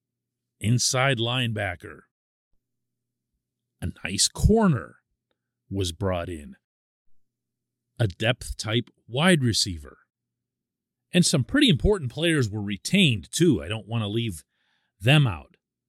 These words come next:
But right now, the glaring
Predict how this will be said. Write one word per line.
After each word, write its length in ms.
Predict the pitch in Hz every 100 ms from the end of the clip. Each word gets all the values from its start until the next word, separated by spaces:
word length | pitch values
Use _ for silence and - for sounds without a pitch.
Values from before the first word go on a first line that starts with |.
| _ _ _ _ _ _ _ _
But 120 | 101 76
right 280 | 123 247 269
now, 420 | 196 214 160 76 - _ _ _ -
the 400 | 95 92 120 131
glaring 1040 | 107 104 117 147 214 262 254 151 139 139